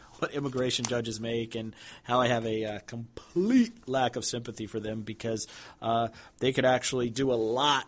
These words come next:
to, uh, help their, their, their overworked dockets, their full dockets. Um, and the fact that they don't, you know, leads me to believe that, you know, they, uh, they just, they, they don't, what it comes down to is they don't have the spine to, one of two things.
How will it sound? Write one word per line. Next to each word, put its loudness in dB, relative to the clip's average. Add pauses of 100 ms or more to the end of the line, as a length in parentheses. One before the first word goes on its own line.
(100)
to, -2
uh, 0 (340)
help -4
their, -2 (360)
their, 2 (640)
their 0
overworked 2
dockets, -4
their -2
full -4
dockets. -8 (280)
Um, -2
and -2 (220)
the -2
fact 4
that 0
they 0
don't, 0 (260)
you -2
know, 2
leads 0
me 0
to 2
believe 4
that, 2
you 2
know, 0
they, 0
uh, -2 (400)
they 4
just, 2
they, 6
they 6
don't, 6
what 4
it 2
comes 2
down 2
to -2
is 0
they 4
don't 4
have 2
the 0
spine 2
to, -2 (220)
one 8
of 6
two 4
things. -6